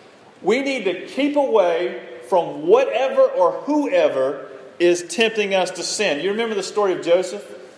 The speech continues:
when he was in Potiphar's house and he was serving Potiphar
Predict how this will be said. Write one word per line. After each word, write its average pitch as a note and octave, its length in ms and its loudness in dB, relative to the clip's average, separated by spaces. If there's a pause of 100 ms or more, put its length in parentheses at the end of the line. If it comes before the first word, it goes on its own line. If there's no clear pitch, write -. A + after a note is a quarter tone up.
(260)
when D3+ 100 -6
he F3+ 80 2
was F#3 120 0
in F3 100 -6
Potiphar's F3+ 480 0
house F3+ 560 -4 (800)
and D3 100 -4
he F3+ 100 0
was E3 140 -4
serving F#3+ 460 0
Potiphar F3+ 640 -2